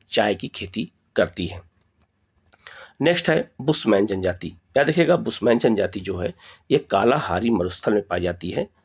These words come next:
और जहाँ पर शुतुरमुर्ग भी पाए जाते हैं और ये शिकारी जनजाति है और ये बोत्सवाना, नामीबिया में ये जनजाति का केंद्रण ज़्यादा है। तो कालाहारी मरुस्थल अफ्रीका में है और वहाँ पर बोत्सवाना और नामीबिया में ये मरुस्थल फैला हुआ है और यहीं पर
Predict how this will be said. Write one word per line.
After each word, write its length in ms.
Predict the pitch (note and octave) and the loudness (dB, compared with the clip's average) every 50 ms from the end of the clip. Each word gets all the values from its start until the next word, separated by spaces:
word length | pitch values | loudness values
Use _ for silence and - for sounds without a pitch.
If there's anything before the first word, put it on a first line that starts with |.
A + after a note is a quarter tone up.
| _ _ _ - A2 | _ _ _ -2 -2
और 80 | A#2+ | 0
जहाँ 260 | A#2 - B2+ D#3+ D#3+ - | 0 0 0 0 0 0
पर 60 | - | 0
शुतुरमुर्ग 640 | - - - - - B2+ A2 G#2 A2 C3 B2+ A2 F#2 | -2 -2 -4 -4 0 0 0 2 2 2 2 0 0
भी 80 | G2+ | -6
पाए 180 | - - F2+ F#2 | -4 -2 -2 0
जाते 260 | F2+ E2+ E2+ - G#2 | 0 -2 -4 -4 -6
हैं 100 | B2+ - - | -6 -2 0
और 80 | A#2 B2 | 2 4
ये 120 | A2+ C3+ | 4 4
शिकारी 460 | D#3 - - - A#2 - G2 A2 B2 A#2+ | 2 0 -2 -4 -2 0 2 2 4 4
जनजाति 480 | A2 G#2+ F#2+ F2+ F#2+ F#2 F2+ - F#2 | 4 2 2 2 -2 -4 -4 -6 -8
है 180 | F#2+ G#2 D3 - - - - - - _ - - | -6 -6 -6 -6 -8 -14 -18 -20 -20 _ -4 0
और 80 | G#2+ B2+ | 2 2
ये 80 | C3 | 2
बोत्सवाना, 600 | B2+ F#2 F2+ G#2+ A2 - - - G2 G2+ G#2+ B2 | 2 2 2 0 0 0 0 0 2 4 4 4
नामीबिया 600 | C#3+ B2 G2 G2+ G#2 G#2 G#2 G2+ F#2+ G#2+ B2 C3 | 4 4 2 2 2 0 -2 -2 -2 2 2 4
में 260 | B2 G2+ F#2+ G#2+ F#3 - _ - | 4 4 2 0 -2 -4 _ -4
ये 80 | G#2+ G#2+ | -4 -2
जनजाति 480 | G2 G#2+ G2+ F#2 G2 F2+ F2+ - - - | 0 0 0 0 0 -2 -4 -4 -8 -10
का 360 | - - A2 - E3 - _ _ _ _ - | -6 -4 -4 -4 -4 -6 _ _ _ _ -2
केंद्रण 360 | A#2 G#2+ G2 F2+ G#2 C3 D#3 - _ _ _ F2+ | 0 0 0 0 -2 -4 -6 -6 _ _ _ -10
ज़्यादा 340 | F2 F#2 G2+ F2+ E2+ G2 F#2 | -6 -2 -2 -2 0 -2 -2
है। 200 | F2+ F2 E2+ - - - - - - - - _ - | -2 -4 -8 -12 -14 -20 -20 -18 -16 -18 -14 _ -2
तो 60 | D3 | -2
कालाहारी 540 | - - - B2 C3+ D#3+ E3+ E3 D3 C3 C#3+ | -2 0 0 0 2 2 2 2 2 0 2
मरुस्थल 400 | A#2+ F#2+ F#2 G2 - - - D3 | 2 2 2 0 -2 -2 -2 0
अफ्रीका 440 | - - - - F#2 F2+ - B2+ B2+ | 0 0 -2 -4 -6 -2 0 2 4
में 140 | C3 A#2+ G2+ | 4 4 2
है 200 | F#2 - E2 - _ _ _ - | 2 -2 -10 -12 _ _ _ 2
और 100 | B2 A#2+ | 4 4
वहाँ 220 | G#2 A#2 D3+ C#3+ - | 4 4 4 2 2
पर 60 | C3 G#2 | 0 0
बोत्सवाना 580 | F2 F2 G#2+ - - - - F2 G2 B2 C#3+ | 2 0 -2 -2 -2 -2 -2 0 0 0 0
और 260 | - - - - A#2 | -2 -2 0 0 0
नामीबिया 480 | G#2+ G2 G2 G2+ G2+ G2+ G#2 A#2 A#2+ A#2 | 0 0 0 -2 -2 -2 0 2 4 4
में 120 | A2+ G#2+ | 6 4
ये 140 | F#2+ G2 F#2+ - F#2 | 4 2 -2 -4 -6
मरुस्थल 320 | F#2+ F#2+ F#2 - - F2+ | -6 -6 -6 -8 -8 -10
फैला 280 | F2+ - G2+ G2+ G#2 A2+ | -10 -6 -4 0 0 2
हुआ 260 | A2 A#2 A#2 B2 C#3 | 2 2 2 2 2
है 180 | C#3 D#3 - - - - - - - _ _ - | 2 2 0 0 -2 -12 -16 -16 -18 _ _ 2
और 160 | A2+ A2+ A2+ | 4 4 4
यहीं 180 | A2 D3 E3 | 4 4 2
पर 300 | E3 E3 G#2 F#2+ B2 E3+ | 2 4 2 0 0 -2